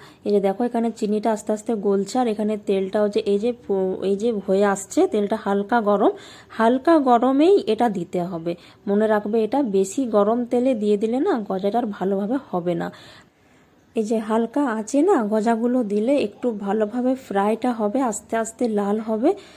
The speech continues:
তখন ঠিক উল্টো দিকে মানে পালট করে দেবো। এই যে দেখো এই রকম হালকা আঁচে, হালকা গরম তেলে এটা করতে হবে। এদিকে চিনির শিরাটাও হয়ে গেছে মোটামুটি। তোমরা, উম,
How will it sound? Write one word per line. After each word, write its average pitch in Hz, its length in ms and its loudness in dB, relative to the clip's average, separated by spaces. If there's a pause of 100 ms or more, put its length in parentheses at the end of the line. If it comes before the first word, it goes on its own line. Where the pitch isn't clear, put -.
(220)
তখন 277 340 0
ঠিক 262 260 -2
উল্টো 202 360 2
দিকে 226 320 0 (380)
মানে 214 280 -2
পালট 202 300 0
করে 170 220 -2
দেবো। 170 280 -6 (280)
এই 202 100 0
যে 185 100 -2
দেখো 185 440 -2
এই 233 140 0
রকম 233 500 -2
হালকা 202 580 -2
আঁচে, 208 440 0
হালকা 202 460 -4
গরম 202 480 -2
তেলে 208 340 -2
এটা 226 160 -2
করতে 175 360 -8
হবে। 170 220 -4
এদিকে 190 260 -4
চিনির 202 260 -4
শিরাটাও 202 480 -4
হয়ে 214 280 -2
গেছে 214 260 -4
মোটামুটি। 208 600 -2 (420)
তোমরা, 220 600 2 (100)
উম, 180 300 -4